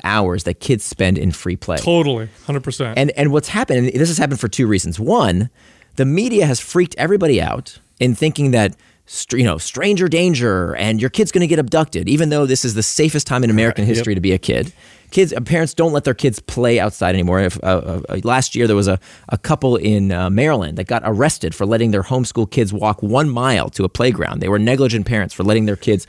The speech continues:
Speaker 1: go
Speaker 2: Mm-hmm.
Speaker 1: out and explore and play. And so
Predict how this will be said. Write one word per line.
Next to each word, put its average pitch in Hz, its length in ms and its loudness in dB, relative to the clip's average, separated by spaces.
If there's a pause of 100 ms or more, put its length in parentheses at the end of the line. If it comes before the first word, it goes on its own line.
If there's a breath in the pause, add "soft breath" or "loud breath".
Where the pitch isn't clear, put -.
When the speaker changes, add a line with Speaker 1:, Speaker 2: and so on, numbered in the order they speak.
(280 loud breath)
Speaker 1:
go 131 140 2
Speaker 2:
Mm-hmm. 117 80 2
Speaker 1:
out 117 120 2
and 98 80 -4
explore 101 420 0
and 92 120 0
play. 98 380 -2 (720 loud breath)
And 135 200 0
so 160 380 2